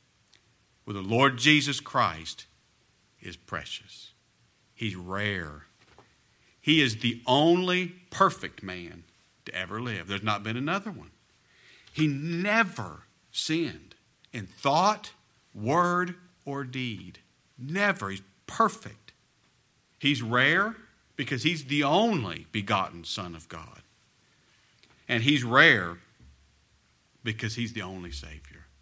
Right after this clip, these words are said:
There's salvation in none other. This is the only salvation to be found. It's found in him. He's precious. And he has great intrinsic value. He's God.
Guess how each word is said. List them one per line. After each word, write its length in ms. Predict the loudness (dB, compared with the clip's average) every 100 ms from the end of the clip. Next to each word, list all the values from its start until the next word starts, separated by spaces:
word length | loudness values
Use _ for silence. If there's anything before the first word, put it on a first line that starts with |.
| _ _
There's 220 | 2 2
salvation 680 | 6 6 6 2 0 -2 -6
in 320 | -6 -8 -2
none 220 | 2 4 4
other. 400 | 2 -4 -16 -20 _ _
This 240 | -2 -2
is 160 | -6 -4
the 200 | 0 4
only 440 | 6 6 4 0
salvation 800 | -2 0 0 2 0 0 -8 -12 -20 -20 -16 -12
to 80 |
be 160 | -6 -6
found. 500 | -2 -2 -2 -8 -12
It's 140 | -14
found 320 | -8 -8 -6 -6
in 100 | -6
him. 320 | -4 -4 -4
He's 160 | -6 -10 _
precious. 640 | -8 -6 -6 -10 -12 -16 -18 _ _ _ _ _ _ _ _ _ _ _ -20 -20 _ _ _
And 160 | 2 4
he 140 | 4
has 220 | 4 2 0
great 400 | 0 2 4 2
intrinsic 760 | -2 -4 -2 -2 -2 -4 -8
value. 540 | -4 -4 -4 -8 -16 -20 -20 _ -20 _ _ _ _ _ _ _ _ _ _ _ _ _ _ _ _ _ _
He's 240 | -2 -2
God. 520 | 2 0 2 -2 -4